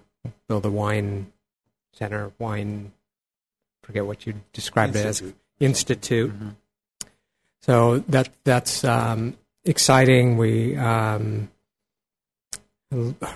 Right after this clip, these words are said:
Speaker 1: talked about sales, uh, and working on increasing the sales, actually doing a little bit more strategic planning, um,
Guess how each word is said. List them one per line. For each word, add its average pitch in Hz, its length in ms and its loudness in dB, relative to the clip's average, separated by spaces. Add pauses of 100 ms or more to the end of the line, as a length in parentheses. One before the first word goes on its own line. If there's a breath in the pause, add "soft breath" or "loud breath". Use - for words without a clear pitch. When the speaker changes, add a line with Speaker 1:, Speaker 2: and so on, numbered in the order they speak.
(160)
Speaker 1:
talked 143 300 4
about 123 580 2
sales, 143 840 6
uh, 110 880 0 (480)
and 110 680 -6
working 120 380 0
on 110 400 0
increasing 135 580 2
the 120 60 2
sales, 123 520 4
actually 117 380 0
doing 123 500 4
a 110 140 0 (180)
little 123 240 2
bit 117 280 0
more 117 340 2
strategic - 680 -4
planning, 156 580 6 (840 soft breath)
um, 117 880 -2